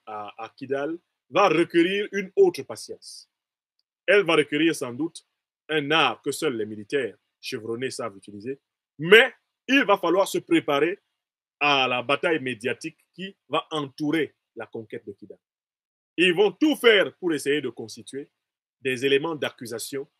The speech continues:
de bavure, de violation massive des droits de l'homme et de crimes de guerre. C'est la première observation que je voulais faire. En retour, il faut donc que,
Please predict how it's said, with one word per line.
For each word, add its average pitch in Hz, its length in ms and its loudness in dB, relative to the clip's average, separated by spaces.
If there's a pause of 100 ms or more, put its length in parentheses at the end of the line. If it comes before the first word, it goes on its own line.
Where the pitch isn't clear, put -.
(200)
de 110 80 -14
bavure, 123 460 -4 (1120)
de 131 100 -6
violation 147 540 0
massive 151 380 -6 (260)
des 117 100 -8
droits 123 160 -6
de 117 60 -6
l'homme 120 280 -8
et 120 120 -12
de 104 80 -12
crimes 120 260 -14
de 95 80 -16
guerre. 90 220 -20 (1500)
C'est 131 100 -14
la 127 100 -2
première 151 260 0
observation 131 500 -6
que - 80 -14
je 104 100 -14
voulais 107 180 -6
faire. - 140 -20 (1300)
En 120 120 -8
retour, 190 500 -6
il 139 120 -4
faut 170 140 -4
donc 139 260 -2
que, 107 120 -10